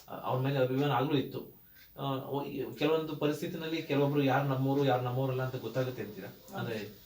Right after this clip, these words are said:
Speaker 2: ಅಲ್ಲ ಸರ್, ಇವಾಗ ಮನುಷ್ಯ ಮಾಡಿರೋ ಸಾಧನೆನೂ ನೋಡ್ಬೇಕಲ್ಲ.
Speaker 1: ಹ್ಮ್.
Speaker 2: ಅವ್ರು ಸಿನಿಮಾ ಇಂಡಸ್ಟ್ರಿಯಲ್ಲಿ ಹಿಂದೆ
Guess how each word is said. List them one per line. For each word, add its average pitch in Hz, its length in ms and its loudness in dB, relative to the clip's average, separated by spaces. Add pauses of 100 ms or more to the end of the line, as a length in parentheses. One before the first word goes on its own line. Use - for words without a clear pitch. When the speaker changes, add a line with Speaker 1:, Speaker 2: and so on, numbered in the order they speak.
(240)
Speaker 2:
ಅಲ್ಲ 262 120 6
ಸರ್, 208 220 4
ಇವಾಗ 202 220 -2 (1200)
ಮನುಷ್ಯ 240 380 2
ಮಾಡಿರೋ 233 360 2
ಸಾಧನೆನೂ 214 460 2
ನೋಡ್ಬೇಕಲ್ಲ. 147 480 -6 (500)
Speaker 1:
ಹ್ಮ್. 101 160 -12 (200)
Speaker 2:
ಅವ್ರು 185 140 -8
ಸಿನಿಮಾ 220 260 0
ಇಂಡಸ್ಟ್ರಿಯಲ್ಲಿ 196 480 -4
ಹಿಂದೆ 196 240 -4